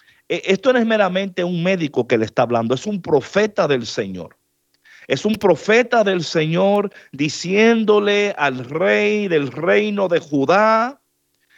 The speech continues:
que Dios había hablado y que lo que Dios había dicho, él lo está repitiendo y le está diciendo: "Ezequías,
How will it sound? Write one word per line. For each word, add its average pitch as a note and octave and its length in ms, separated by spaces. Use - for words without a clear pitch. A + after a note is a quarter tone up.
que E3 200
Dios A3 680
había G#3+ 560
hablado D#3 680
y F3+ 220
que F3+ 180
lo E3 220
que D#3+ 160
Dios A3+ 560
había A3+ 840
dicho, E3+ 800
él G3 220
lo G3+ 100
está F3+ 300
repitiendo G3 960
y D#3 100
le E3 60
está F#3+ 220
diciendo: G#3+ 480
"Ezequías, G#3+ 840